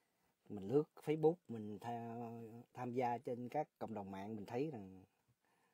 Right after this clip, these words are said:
nó ở, ở quê nhà đó, à, cái ngày ba mươi tháng tư rất là vui. <clears throat>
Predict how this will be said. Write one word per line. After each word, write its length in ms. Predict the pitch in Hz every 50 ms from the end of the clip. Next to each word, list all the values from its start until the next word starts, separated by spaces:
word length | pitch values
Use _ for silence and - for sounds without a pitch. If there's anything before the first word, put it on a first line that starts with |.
| _ _ -
nó 440 | 113 117 127 139 147 151 147 139 131 127 123 120 117 113 110 110 113 117 - _ _ _ - _
ở, 140 | - - 131 135 -
ở 160 | - - 127 135 131
quê 160 | 139 135 127
nhà 340 | 123 120 107 101 98 101 95
đó, 80 | 95 - - _ _ _ _ _ _ _ _
à, 240 | - 110 104 101 104 107 _ _ _ _ _ _ _ _ _ _ _ _ _ _ _ _ _ _ -
cái 260 | - 127 127 139 151
ngày 220 | 151 139 123 110 104
ba 140 | 110 117
mươi 180 | 120 123 127 120
tháng 140 | 123 127 139
tư 240 | - 131 123 127 117
rất 120 | 143 170
là 80 | 147 117
vui. 280 | 113 123 139 143 117 - _ _ _ _ _
<clears throat> 320 | _ _ _ _ _ _